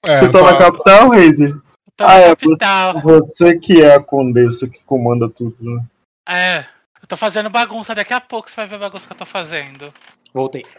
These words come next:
Speaker 2: Preciso fazer algumas perguntas, Rock.
Speaker 4: Uhum. Ah, antes
Speaker 2: É.
Speaker 4: de você fazer a pergunta de vocês, Dota tu... e Renzi, vocês estavam vendo tudo que eu contei.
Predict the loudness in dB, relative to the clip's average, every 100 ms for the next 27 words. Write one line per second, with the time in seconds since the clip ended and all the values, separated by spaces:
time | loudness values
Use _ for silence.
0 | _ _ -4 -4 0 2 4 4 4 2
1 | 2 2 2 2 0 0 -2 0 0 0
2 | -4 -20 -20 _ -10 -10 -10 -14 -18 _
3 | _ _ -8 -8 -4 0 0 -2 -6 -8
4 | -6 -8 -10 -8 -10 -10 -10 -10 -12 -18
5 | -18 -8 -6 -6 -12 -14 -14 -16 -16 -12
6 | -10 -10 -12 -16 -10 -8 -8 -8 -10 -12
7 | -12 -10 -10 -12 -12 -14